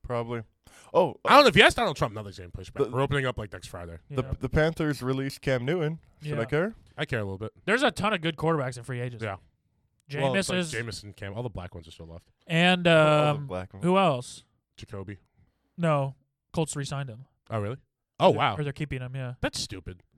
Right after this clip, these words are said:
Speaker 2: See, that, that that's even dumber than,
Speaker 3: Why?
Speaker 2: than Phillip Rivers. 'Cause we're gonna have him come play for one year.
Speaker 3: Um,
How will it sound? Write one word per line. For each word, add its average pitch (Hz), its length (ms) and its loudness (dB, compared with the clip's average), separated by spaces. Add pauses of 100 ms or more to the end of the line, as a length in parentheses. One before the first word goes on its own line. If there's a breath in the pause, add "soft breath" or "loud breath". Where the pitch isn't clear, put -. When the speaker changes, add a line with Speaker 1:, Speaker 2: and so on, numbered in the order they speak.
Speaker 2:
See, - 120 -6
that, 302 140 4
that - 180 -2
that's 262 160 -4
even 262 180 -2
dumber 196 200 0
than, 107 100 -2
Speaker 3:
Why? 202 220 4
Speaker 2:
than 151 60 -2
Phillip 113 180 -4
Rivers. 95 340 -10 (360)
'Cause 165 100 -6
we're 214 60 -4
gonna 202 100 2
have 117 100 -2
him 98 80 -12
come 120 160 -6
play 120 140 -8
for 117 140 -8
one 101 180 -8
year. 98 240 -10 (580)
Speaker 3:
Um, 143 600 -6